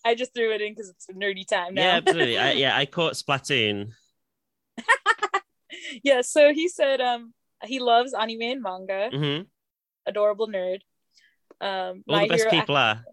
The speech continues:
Speaker 1: Yeah. <laughs> The coolest people. My Hero Academia and, uh, Uchu Kyodai.
Speaker 2: Mm-hmm.
Speaker 1: And,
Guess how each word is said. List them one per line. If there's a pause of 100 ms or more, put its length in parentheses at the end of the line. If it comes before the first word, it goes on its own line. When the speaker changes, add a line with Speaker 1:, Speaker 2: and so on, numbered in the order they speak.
(680)
Speaker 1:
Yeah.
<laughs> (1500)
The
coolest
people. (360)
My
Hero
Academia (300)
and,
uh, (280)
Uchu
Kyodai. (540)
Speaker 2:
Mm-hmm.
Speaker 1:
And,